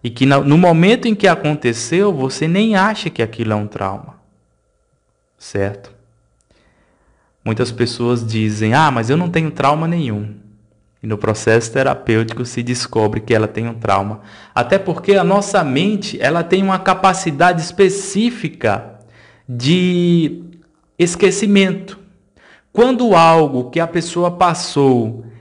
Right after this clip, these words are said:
é muito forte, é muito complicado, é uma memória muito difícil, a nossa mente faz com que a gente esqueça,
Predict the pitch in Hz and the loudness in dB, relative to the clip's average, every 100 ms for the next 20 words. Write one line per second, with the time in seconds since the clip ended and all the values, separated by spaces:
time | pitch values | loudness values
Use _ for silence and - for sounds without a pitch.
0 | - 139 143 143 196 269 262 226 - - | -4 0 2 4 4 4 2 -2 -6 -4
1 | 151 165 165 - - - - _ - 139 | 4 4 4 -4 -12 -14 -16 _ -2 0
2 | 143 147 226 294 - - 151 180 202 196 | 2 2 4 4 0 -6 -4 0 0 0
3 | 147 135 - 156 180 170 123 117 - - | -2 -2 -2 2 2 2 0 -4 -8 -10
4 | - 170 196 190 180 180 170 165 165 151 | -2 0 2 2 2 2 2 4 4 2
5 | 139 143 226 285 202 139 147 - 135 180 | 2 2 2 2 0 0 -2 -4 -4 -2
6 | 214 - - 107 110 - _ _ _ _ | -2 -4 -6 -8 -8 -20 _ _ _ _
7 | _ _ _ _ - 120 131 135 131 110 | _ _ _ _ -2 2 2 2 0 0
8 | 117 156 - - 127 131 135 139 131 135 | 0 0 -4 -4 0 0 0 -6 -2 2
9 | 131 110 113 120 131 - 156 156 - 135 | 2 0 -2 -2 -4 -6 -6 -6 -4 -4
10 | - - - 120 120 143 - - 98 98 | -4 -12 -8 -2 0 0 -2 -2 -2 -2